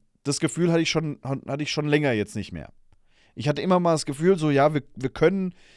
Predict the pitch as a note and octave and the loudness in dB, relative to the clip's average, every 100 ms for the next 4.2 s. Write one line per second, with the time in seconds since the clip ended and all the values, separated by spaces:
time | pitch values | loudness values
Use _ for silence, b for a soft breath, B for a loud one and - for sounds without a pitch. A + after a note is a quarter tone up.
0 | b - B2 C3 B2 A#2+ D#3+ E3 D3+ D3+ | b -4 -2 0 -2 0 0 2 2 2
1 | - D3+ C#3 E3 G3+ G#3 F#3 D#3+ - D#3+ | 4 2 0 0 0 0 -4 -4 -2 0
2 | D#3+ - D3+ - C#3+ C#3 E3+ - E3 D3+ | -2 -4 -6 -2 -2 0 -2 0 0 0
3 | C#3 F#3 G3+ E3 E3 D#3+ D3 E3 D3+ F3+ | -2 -4 -4 -4 -2 -2 -2 -4 0 0
4 | - - | -2 -14